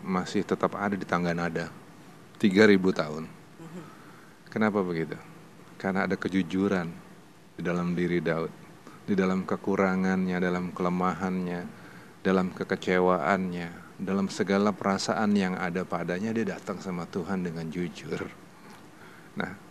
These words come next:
Speaker 1: apa yang bisa kita pelajarin dari Daud? Kalau Daud adalah kita tadi, Purita bilang,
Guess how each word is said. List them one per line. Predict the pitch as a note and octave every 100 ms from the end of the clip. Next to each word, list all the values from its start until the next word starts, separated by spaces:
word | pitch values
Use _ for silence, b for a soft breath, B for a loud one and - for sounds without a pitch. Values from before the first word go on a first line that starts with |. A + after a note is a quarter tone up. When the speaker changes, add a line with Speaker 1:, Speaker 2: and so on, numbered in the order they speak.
| - - - - - - - -
Speaker 1:
apa | - G2
yang | B2+
bisa | A2 G#2+
kita | G2+ G2
pelajarin | G2+ G2+ A#2 C#3
dari | A2+ F#2+
Daud? | F2+ G2+ G2+
Kalau | G2 F2
Daud | F#2 G2+ -
adalah | F#2 F2+ D#2+
kita | A#2 G#2+
tadi, | F#2 E2 D#2+
Purita | D#2 F2 E2+ - E2+
bilang, | D#2+ D#2+